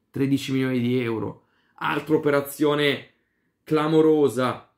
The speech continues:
di M M M, Moncada, Moncada, Massara e Maldini nell'ordine sparso. Poi, qui andiamo poi anche, avrò, avrò una conclusione sul mercato. Intanto voglio dire anche un'altra cosa.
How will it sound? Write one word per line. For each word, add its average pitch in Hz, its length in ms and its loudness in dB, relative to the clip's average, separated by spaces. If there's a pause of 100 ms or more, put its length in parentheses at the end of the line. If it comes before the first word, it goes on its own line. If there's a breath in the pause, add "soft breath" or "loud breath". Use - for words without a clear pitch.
(120)
di 127 220 -2
M 143 260 0
M 139 280 -2
M, 135 320 -2
Moncada, 139 420 -4
Moncada, 143 380 0
Massara 135 360 -2
e 127 40 0
Maldini 127 460 -2
nell'ordine 120 480 -2
sparso. 107 720 -8 (760)
Poi, 180 600 4 (680)
qui 131 100 -6
andiamo 120 220 -4
poi 117 220 -2
anche, 117 420 -4 (360)
avrò, 120 480 -4
avrò 120 260 0
una 127 120 0
conclusione 123 480 -4
sul 127 160 -6
mercato. 127 800 -4 (1080 soft breath)
Intanto 160 280 0
voglio 135 220 6
dire 127 200 0
anche 123 220 -2
un'altra 120 280 -4
cosa. 123 500 -4